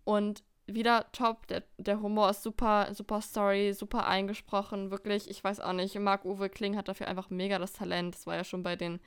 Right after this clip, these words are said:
Känguru-Chroniken so. Aber am ersten Teil habe ich auf jeden Fall Kritik. Und zwar wird das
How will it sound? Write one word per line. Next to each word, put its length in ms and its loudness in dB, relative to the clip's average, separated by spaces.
Känguru-Chroniken 800 -2
so. 300 -4
Aber 440 2
am 120 0
ersten 380 0
Teil 380 -2
habe 160 -4
ich 180 -12
auf 180 -4
jeden 540 -4
Fall 260 -4
Kritik. 760 -8
Und 160 2
zwar 440 4
wird 260 -4
das 220 -4